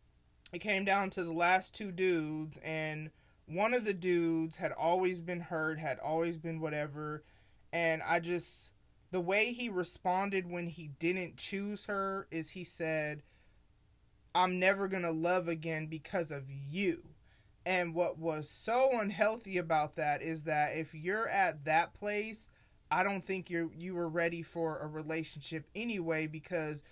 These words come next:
you need to heal, work on yourself, um, just, you know, maybe therapy,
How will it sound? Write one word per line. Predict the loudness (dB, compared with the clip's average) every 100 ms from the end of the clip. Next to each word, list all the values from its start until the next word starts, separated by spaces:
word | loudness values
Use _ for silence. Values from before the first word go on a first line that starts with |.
| -20 _ -10
you | -6 -4
need | -2 -4 -4
to | -6 -4 -4 -8 -12 _ _
heal, | -8 -2 0 2 2 0 0 -2 -6 -20 _ -4
work | 0 0 -2 -4
on | -2 0 -2 -6 -8
yourself, | -6 -6 -6 0 4 6 6 2 -4 -18 _ _ _ _ 0
um, | 2 0 -2 -6 -10 -12 _ _ _ _ _ -16 -12
just, | -12 -10
you | -8 -4
know, | -2
maybe | -2 -4
therapy, | -6 -4 0 2 0 -4 -4 -2 -2 -4